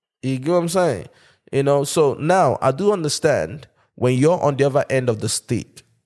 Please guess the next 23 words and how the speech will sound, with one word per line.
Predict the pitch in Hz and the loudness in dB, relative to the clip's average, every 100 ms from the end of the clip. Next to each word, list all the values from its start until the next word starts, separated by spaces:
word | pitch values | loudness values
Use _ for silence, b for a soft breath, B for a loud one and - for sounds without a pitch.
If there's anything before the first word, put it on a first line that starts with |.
| - | -4
you | 107 | -4
kinda | - 151 139 123 98 - | 0 2 2 0 -4 -2
want, | 131 127 120 | 0 2 0
because | 113 113 104 | -2 -4 0
he's | 143 127 | 0 2
my | 117 | 0
man, | 113 127 117 113 B B B - | 2 2 2 -2 B B B -4
you | 117 | 0
know, | 127 123 | 2 2
you | 123 160 | 2 0
want | 156 151 151 | 2 0 -2
to | 131 | -6
be | 117 135 127 | -6 -8 -8
the | 113 | -6
number | 123 117 113 | -6 -4 -6
one, | 117 123 117 117 | -2 -2 -2 -2
whatever. | 120 117 110 78 - _ _ _ - | 0 2 0 -4 -16 _ _ _ -8
You | 123 | -6
get | 123 | 0
what | 147 | 0
I'm | 165 | 2
saying? | 175 202 127 87 b b b b | 2 2 2 -4 b b b b
But | 123 139 120 | 0 2 2